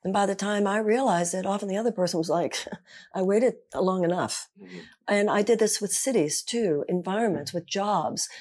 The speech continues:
Speaker 1: where I just didn't appreciate opportunities, professional opportunities, where really I didn't realize what was being offered me.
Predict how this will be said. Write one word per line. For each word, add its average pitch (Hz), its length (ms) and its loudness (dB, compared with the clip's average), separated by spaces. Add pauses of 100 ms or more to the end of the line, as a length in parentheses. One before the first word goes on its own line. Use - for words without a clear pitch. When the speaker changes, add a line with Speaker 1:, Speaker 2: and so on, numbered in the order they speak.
(140)
Speaker 1:
where 226 160 2
I 226 140 4
just 262 220 0
didn't 262 220 2
appreciate 214 840 0
opportunities, 196 720 2
professional 190 520 2
opportunities, 156 600 -4
where 156 160 -2
really 185 440 2 (400)
I 196 80 0 (120)
didn't 302 360 4
realize 185 880 2 (260)
what 214 240 2
was 226 140 4
being 175 240 2 (120)
offered 214 440 2
me. 147 360 -2